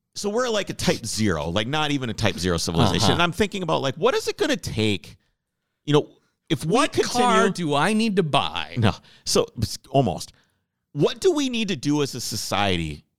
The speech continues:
Speaker 1: Because we fight over resources the most, and it's generally energy.
Speaker 2: Okay.
Speaker 1: What do we need to do to escape this type zero? We're never, we're gonna go extinct as a species unless we escape type zero.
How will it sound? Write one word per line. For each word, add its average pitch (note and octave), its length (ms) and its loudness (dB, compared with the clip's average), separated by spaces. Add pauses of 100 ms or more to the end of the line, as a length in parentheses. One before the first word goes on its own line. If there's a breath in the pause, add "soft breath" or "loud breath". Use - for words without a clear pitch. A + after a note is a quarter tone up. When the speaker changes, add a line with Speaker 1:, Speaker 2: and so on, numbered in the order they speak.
(760)
Speaker 1:
Because C3+ 280 -2
we B2+ 100 2
fight D#3+ 280 -2
over F#3 200 0
resources A2 580 -2
the F#2+ 80 0
most, D#2 420 -4
and B2+ 120 0
it's A2 160 -4
generally E3+ 600 -2 (160)
energy. F2 540 0 (540)
Speaker 2:
Okay. D#2 260 2
Speaker 1:
What G3+ 200 0
do C4+ 100 -2
we B3+ 160 0
need F#3 220 -4
to E3 80 0
do B2+ 320 0
to A2 200 -6
escape - 800 -4
this A2+ 280 0
type - 360 0
zero? E2+ 640 -2 (960)
We're F3 180 0
never, A3+ 480 -2 (340)
we're G3 160 0
gonna C#4 160 -4
go F#3 160 0
extinct C3 600 -2 (100)
as B2+ 240 0
a D#3+ 40 -4
species - 760 -4 (500)
unless B2+ 480 0
we C#3 120 2
escape G#2+ 400 -4
type E2+ 200 -2
zero. C#2+ 180 -8